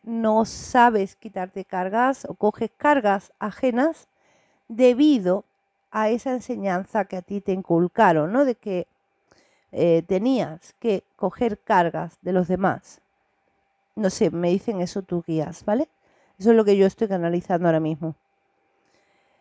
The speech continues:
Eso quizás no vaya para todos ese mensaje, pero siento que algunos Aries, si de verdad necesitáis escuchar eso, ¿eh?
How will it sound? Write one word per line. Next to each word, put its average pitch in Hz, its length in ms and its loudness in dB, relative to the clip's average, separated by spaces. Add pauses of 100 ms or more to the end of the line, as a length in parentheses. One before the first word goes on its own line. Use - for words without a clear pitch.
(200)
Eso 214 220 2
quizás 214 260 2
no 220 120 4
vaya 202 200 4
para 180 220 0
todos 185 320 2
ese 226 200 0
mensaje, 233 680 0
pero 214 220 2
siento 220 280 0
que 202 60 0
algunos 196 420 2
Aries, 220 320 2
si 180 360 -2
de 175 120 0
verdad 170 300 2
necesitáis 220 720 -4
escuchar - 440 -10
eso, 190 360 -10
¿eh? 247 40 -18